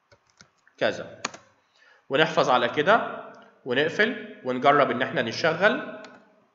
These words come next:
فلما نروح هنا نعمل refresh، لما ادوس على اللينك ده كده فعلًا كتب لي هاي، يبقى كده اللينك بتاعي شغال.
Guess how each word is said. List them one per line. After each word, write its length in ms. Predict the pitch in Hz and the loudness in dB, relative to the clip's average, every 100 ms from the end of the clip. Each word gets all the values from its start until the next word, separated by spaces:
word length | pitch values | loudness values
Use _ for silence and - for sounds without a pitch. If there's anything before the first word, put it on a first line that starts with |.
| _ _ _ _ _ _ _ _ _ _ - | _ _ _ _ _ _ _ _ _ _ -18
فلما 500 | - 139 127 127 127 | -2 0 2 0 -2
نروح 300 | 127 156 - | -2 -2 -2
هنا 120 | 156 | -2
نعمل 260 | 139 139 135 | 2 2 2
refresh، 580 | 120 117 160 - - - - _ _ _ _ _ _ _ _ _ _ _ _ _ _ _ _ _ _ _ _ _ | -2 -4 -4 -4 -8 -12 -20 _ _ _ _ _ _ _ _ _ _ _ _ _ _ _ _ _ _ _ _ _
لما 240 | 147 147 143 | -4 0 0
ادوس 260 | 165 170 | 0 2
على 180 | 147 147 | 4 4
اللينك 380 | 127 139 143 143 | 2 0 -2 -2
ده 140 | 127 | -2
كده 580 | 123 139 175 - - - - _ _ _ _ _ _ _ _ - | -2 -2 -2 -6 -16 -20 -20 _ _ _ _ _ _ _ _ -2
فعلًا 320 | 160 135 120 | 2 2 0
كتب 280 | 120 127 127 | -2 -2 0
لي 100 | 117 | 0
هاي، 240 | 123 160 | 2 0
يبقى 280 | 196 - 113 | -2 -8 -8
كده 160 | 139 | -4
اللينك 280 | 113 117 123 | -2 -4 -8
بتاعي 240 | - 107 120 | -4 -2 -2
شغال. 380 | 165 156 160 | -4 -2 -4